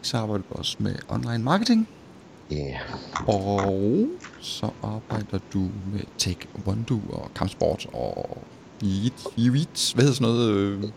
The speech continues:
Speaker 1: akus-, aku-, hvad, jeg kan aldrig huske, hvad det hedder.
Speaker 2: <laughs> Forskellige typer af kampsport. Skal vi ikke bare kalde os til den?
Speaker 1: Jo. Forskellige typer af kampsport.
Speaker 2: Ja.
Speaker 1: Ja. Jeg har der på overdrive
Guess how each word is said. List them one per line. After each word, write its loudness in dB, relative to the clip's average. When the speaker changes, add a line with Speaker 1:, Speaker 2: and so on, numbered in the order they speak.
Speaker 1:
akus-, -2
aku-, -10
hvad, 4
jeg -4
kan 0
aldrig 6
huske, 0
hvad 2
det -
hedder. 2
Speaker 2:
<laughs> 0
Forskellige -2
typer -4
af -8
kampsport. 0
Skal 2
vi -4
ikke -6
bare 0
kalde -4
os -8
til 0
den? -4
Speaker 1:
Jo. 10
Forskellige 8
typer 6
af 2
kampsport. -2
Speaker 2:
Ja. -2
Speaker 1:
Ja. 2
Jeg 6
har 6
der 8
på 4
overdrive 6